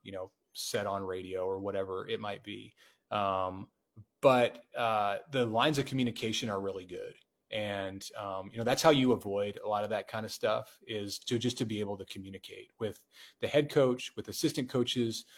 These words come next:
with people in administration. And there's not been a staff at Nebraska, at least on my, my end, and everybody's experience is a little bit different. You know, some people have great relationships with the coaching staff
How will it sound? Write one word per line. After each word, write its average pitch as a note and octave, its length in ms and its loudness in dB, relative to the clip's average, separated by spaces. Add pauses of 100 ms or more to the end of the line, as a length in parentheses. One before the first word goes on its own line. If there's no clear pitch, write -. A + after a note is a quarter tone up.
(200)
with A2+ 240 -2
people D3 300 4
in C3 80 4
administration. A2+ 840 -2 (160)
And G#2 420 -2 (460)
there's C#3 300 8
not C#3+ 320 8
been D3+ 140 8
a C3 40 4
staff G#2+ 440 2
at G#2 80 -2
Nebraska, G2+ 480 -2
at C3 80 0
least D3 240 4 (440)
on A2+ 200 2
my, A2+ 320 2 (100)
my B2+ 240 2
end, D#3+ 300 0
and C#3+ 100 -2
everybody's F3 340 8
experience C3+ 360 2
is A#2 120 -2
a A#2+ 40 0
little A2 160 0
bit G2+ 120 -6
different. - 340 -12
You B2+ 60 -2
know, A#2 80 2
some C3 180 2
people B2+ 220 0
have A#2 160 4
great A#2 180 0
relationships A2 580 -4
with G#2 80 -10
the - 60 -20
coaching G#2+ 300 -6
staff G2+ 280 -2